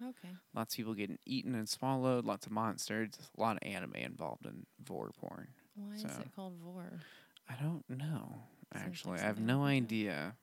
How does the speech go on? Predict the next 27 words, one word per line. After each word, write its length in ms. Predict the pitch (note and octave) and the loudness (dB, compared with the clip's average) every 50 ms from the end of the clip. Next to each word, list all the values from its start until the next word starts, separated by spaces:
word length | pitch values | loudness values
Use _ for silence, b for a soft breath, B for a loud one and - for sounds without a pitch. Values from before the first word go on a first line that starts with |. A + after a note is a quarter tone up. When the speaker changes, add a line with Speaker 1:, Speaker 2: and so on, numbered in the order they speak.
| _ - - G2+ G#2+ - | _ -12 -12 -12 -4 0
Speaker 2:
but 220 | F#2 F#2+ F#2 - - | 0 2 2 2 0
I 80 | - | 0
know 360 | G#2+ G#2 G2+ G#2 G#2 G#2+ G#2+ G#2+ | 0 2 2 2 2 4 4 2
it 120 | F#2 - | 2 2
is 240 | C#2 F#2+ G#2 - - | 2 0 0 -2 -4
called 320 | - - F#2 F#2 F2 E2 F#2+ G2 G2+ - | -4 0 0 0 0 -2 -4 -8 -10 -6
vor. 320 | - - - - - - B B B B B | -2 -2 -2 -2 -4 -6 B B B B B
Speaker 1:
Okay. 80 | B3 B B | -14 B B
Speaker 2:
It's 160 | - A#2+ B2 | 0 4 8
one 100 | C#3 C#3+ | 8 8
of 100 | C#3+ C3+ | 10 10
those 200 | C3+ C3 B2 - | 8 8 6 6
things 320 | - - A#2+ A#2 G#2+ - | 4 2 2 2 2 0
where, 80 | - G#2 | 0 -2
like, 140 | G2+ G2+ - _ | -2 -2 -2 _
I've 180 | - G#2+ G2+ - | -2 -2 -2 -2
seen 340 | - - - G#2+ G#2+ G#2+ G#2+ | -4 -2 0 2 2 2 4
it 280 | A2+ A#2 A#2 A2+ - - _ _ - | 4 4 4 2 0 -2 _ _ -8
a 40 | A#2 | 0
couple 280 | - B2 A#2 A#2 - | 4 4 4 4 2
times 440 | A2 - - C3+ B2 B2 B2 A#2+ A#2 | -4 -2 0 0 2 2 2 0 0
and 80 | G2 F#2+ | -2 0
know 120 | G2+ F2+ F#2 | 2 2 2
it 40 | F#2 | 2
exists, 440 | G#2+ G#2 - G2+ G2 F#2+ G2+ A#2 - | 2 0 -2 0 0 2 0 0 0
but, 160 | - F2 - - | 0 0 0 2
like, 380 | D#2+ F2 C#2 B1+ - - - | 2 2 2 0 -2 -6 -12